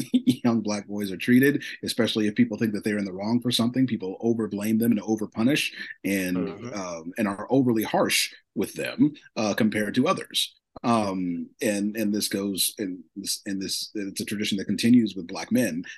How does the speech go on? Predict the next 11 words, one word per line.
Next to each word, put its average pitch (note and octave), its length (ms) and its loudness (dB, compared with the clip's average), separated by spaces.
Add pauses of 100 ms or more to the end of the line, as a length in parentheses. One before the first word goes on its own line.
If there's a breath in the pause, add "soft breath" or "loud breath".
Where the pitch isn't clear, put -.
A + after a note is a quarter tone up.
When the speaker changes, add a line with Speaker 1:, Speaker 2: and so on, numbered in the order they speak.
Speaker 1:
as, E2+ 160 -2 (140)
as F#2 200 -4
well, G2 320 2
overpunished, G2+ 600 0
overcorrected, F#2+ 680 -6
over, F2+ 360 -6 (300 loud breath)
um, D#2+ 480 -6 (300)
are F#2 240 -6
over G#2+ 200 -2
harshly G#2+ 340 -4
treated, E2 480 0